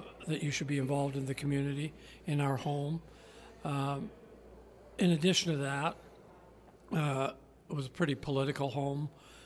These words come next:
We had an understanding of how government worked, and that interest translates into, uh, getting involved politically one way or another as a volunteer or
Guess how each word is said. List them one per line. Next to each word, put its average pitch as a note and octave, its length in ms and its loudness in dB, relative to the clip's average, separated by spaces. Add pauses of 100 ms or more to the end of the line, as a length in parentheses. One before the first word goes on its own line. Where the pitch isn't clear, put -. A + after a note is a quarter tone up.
(200)
We C#3+ 240 0
had C3 220 0
an C#3+ 80 -2
understanding C3+ 680 -2
of C3 60 -6
how C3 220 -4
government B2+ 480 -4
worked, C3 340 -8
and B2 260 -8 (560)
that D3 360 0
interest - 420 -4 (100)
translates C3+ 840 -4
into, B2+ 420 -6 (500)
uh, B2+ 300 -6 (180)
getting C#3 300 2
involved C3 480 -4
politically C#3 640 -2
one C3 280 0
way C3 100 -2
or C3 120 -2
another C3 360 -2 (380)
as C3 120 0
a C#3 40 2
volunteer C#3 760 2
or C3+ 320 0